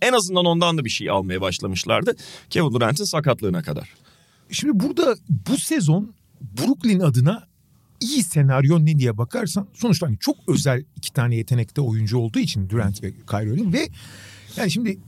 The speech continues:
Speaker 2: Durant ve Kyrie Irving N B A'nin en önemli yirmi oyuncusundan ikisi diyebilirsin. Hatta Durant'i ilk belki de beşte sayarsın. Önemli değil o.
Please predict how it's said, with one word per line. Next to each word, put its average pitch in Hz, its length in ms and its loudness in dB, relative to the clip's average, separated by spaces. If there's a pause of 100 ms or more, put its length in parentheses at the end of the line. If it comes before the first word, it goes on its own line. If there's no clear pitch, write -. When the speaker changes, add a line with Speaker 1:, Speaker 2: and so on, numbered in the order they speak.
(220)
Speaker 2:
Durant 190 300 2
ve 196 80 2
Kyrie 185 320 6
Irving 185 280 4
N 170 160 6
B 175 60 6
A'nin 185 100 4
en 196 160 4
önemli 165 480 4 (100)
yirmi 156 360 4
oyuncusundan 135 340 2
ikisi - 240 -6
diyebilirsin. 110 340 -2
Hatta 113 240 0
Durant'i 110 300 0
ilk - 180 -8
belki 101 200 -2
de 101 100 -2
beşte 107 260 -6
sayarsın. - 540 -10
Önemli 120 300 0
değil 90 180 -4
o. - 20 -20